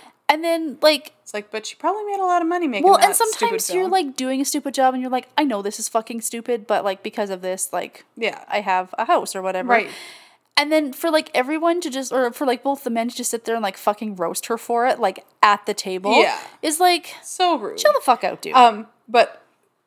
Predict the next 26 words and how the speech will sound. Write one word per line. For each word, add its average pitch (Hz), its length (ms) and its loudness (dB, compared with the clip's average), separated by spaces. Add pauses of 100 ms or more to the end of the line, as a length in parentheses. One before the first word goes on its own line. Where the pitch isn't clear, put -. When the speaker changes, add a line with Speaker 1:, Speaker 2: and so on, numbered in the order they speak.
(100)
Speaker 2:
I 220 60 -8
do 233 140 -6
have 208 160 -4
a 190 40 -20
fact - 360 -2
about - 180 -8
Speaker 1:
Oh, 392 180 6
Speaker 2:
that 226 120 -8
Speaker 1:
okay. 190 40 -4
Speaker 2:
scene. 196 200 -12 (280)
Uh, 226 200 6
the, 226 100 -4
so 277 180 6
the 254 120 6
scene 247 240 0
where 233 100 0
they 220 80 -4
make 208 160 -4
fun 214 160 -2
of 214 80 -6
Sarah's 208 320 -2
movie 208 320 -8
about 208 220 -4
a 190 40 -8
killer 214 320 -2
phone 202 360 -8